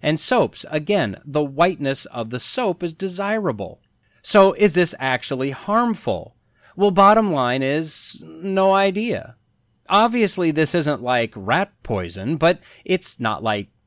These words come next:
the freshest, organicaliest grown, freshliest picked apple either. I tried to search for humans harmed by titanium dioxide.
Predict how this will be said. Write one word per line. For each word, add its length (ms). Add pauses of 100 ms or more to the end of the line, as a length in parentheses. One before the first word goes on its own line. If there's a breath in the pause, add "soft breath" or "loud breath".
(260)
the 80
freshest, 580
organicaliest 1120
grown, 400
freshliest 1000
picked 280
apple 400
either. 380 (500 soft breath)
I 100
tried 260
to 60
search 240
for 120
humans 380
harmed 440
by 160
titanium 600
dioxide. 680